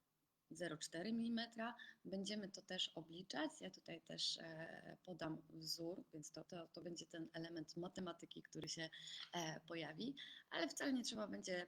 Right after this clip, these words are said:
pamiętać, e, zapamiętywać tego wzoru. E, łatwo go też, e, odnaleźć, e, w internecie, albo też są odpowiednie aplikacje, które też, e, liczą te wszystkie parametry, które są potrzebne do wykonania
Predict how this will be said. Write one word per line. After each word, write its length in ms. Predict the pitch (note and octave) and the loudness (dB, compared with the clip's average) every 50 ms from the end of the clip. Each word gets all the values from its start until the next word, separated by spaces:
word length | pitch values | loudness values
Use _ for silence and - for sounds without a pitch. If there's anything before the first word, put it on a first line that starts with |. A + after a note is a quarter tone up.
| - - - | -4 -6 -4
pamiętać, 760 | - E3+ E3 F3 F3 F3+ F#3+ F#3+ F#3+ D#3+ D#3+ E3 - - - | -2 0 0 0 0 0 -2 0 0 0 0 0 -2 -4 -2
e, 220 | D3+ - - - - | -2 -4 -4 -6 -8
zapamiętywać 680 | - E3+ E3+ - E3+ F3 D#3+ E3 - G3+ F3+ E3 D#3+ - | -10 -6 -4 0 2 2 2 2 0 -2 -2 -2 -4 -4
tego 260 | - D#3 D3+ D#3+ D3 | -6 -6 -6 -6 -4
wzoru. 420 | D3+ D3+ - D#3+ F3 F#3 G3 G#3+ - - - - - - - - - | -4 -4 -2 -2 0 0 -2 -2 -4 -8 -10 -8 -8 -10 -10 -6 -2
E, 240 | E3+ E3 D3+ D3 - - | 0 2 2 2 0 -2
łatwo 520 | - E3+ F3+ G3 F#3+ - - - - E3+ D#3+ | -2 -2 -2 -2 -2 -4 -6 -6 -6 -6 -6
go 220 | - - D#3+ E3 | -6 -6 -8 -8
też, 460 | - - E3 D#3+ E3 - - - - - | -4 -2 0 2 6 8 6 6 6 2
e, 340 | - G3+ G3+ A3 - A#3 - - - | -4 -6 -4 -4 -4 -4 -4 -2 -2
odnaleźć, 680 | - D4+ C4+ C#4 C4 B3 B3 B3+ B3 A#3 - - - | 2 6 8 8 8 8 6 4 2 2 0 -2 -2
e, 260 | G3 F#3+ F3 E3+ E3+ - | -2 -2 -2 -2 -6 -8
w 100 | - - | -8 -8
internecie, 580 | - F#3+ F#3+ F#3 - F3+ F#3 A3+ - - - | -6 -4 -4 -2 0 0 0 0 0 0 0
albo 220 | - D#3+ D#3+ D#3 - | 0 0 -2 -4 -4
też 200 | - - F#3 - | 0 2 2 2
są 220 | - F3+ F3 F3 - - - - - - - | 2 0 -2 -4 -6 -8 -8 -8 -8 -6 -6
odpowiednie 500 | - F3+ - G#3 F#3 G#3 A3 A#3 A3 G3 - | -6 -4 -4 -2 0 2 4 4 4 2 2
aplikacje, 540 | G3 F#3+ - F3+ - - C4 D4 - - G#3 | 0 -2 -2 -2 2 2 2 4 2 0 -6
które 300 | - - - F#3+ F#3 F#3 | -6 -4 -2 0 0 0
też, 380 | - - - A#3 A#3 - - - - | 0 0 0 2 4 4 2 2 0
e, 460 | F#3 F3+ F3+ F3+ F3 F#3 F#3 F#3 - - | -2 -2 -2 0 0 0 0 -2 -2 -4
liczą 500 | - F#3 F3+ F3+ G3 F#3+ - F3+ E3 E3 | -4 -2 -2 -2 -2 -2 -2 -2 -2 -2
te 180 | - - F#3+ G#3 | 0 0 0 0
wszystkie 320 | - - G3+ - - - | 0 -2 -6 -6 -8 -8
parametry, 560 | - - F#3 F3 E3+ E3+ F3 F#3 - - - - | -6 -4 -4 -2 -2 -2 -4 -4 -6 -8 -8 -10
które 260 | - - E3+ E3 E3 | -8 -6 -4 -4 -2
są 180 | - - E3+ | -2 -2 -4
potrzebne 520 | - - - - - F#3+ F3 F3 E3+ D#3+ D#3+ - | -4 -4 -2 0 0 0 0 0 -2 -2 -2 -2
do 160 | - E3 E3+ - - - - - - - - - | -2 -2 -2 -4 -8 -10 -10 -10 -10 -10 -8 -4
wykonania 720 | D#3+ F3+ F3 F3 E3+ F3 F3 E3+ E3+ D#3+ D3+ D3+ - - | -2 0 2 4 4 4 4 4 4 4 2 2 0 -4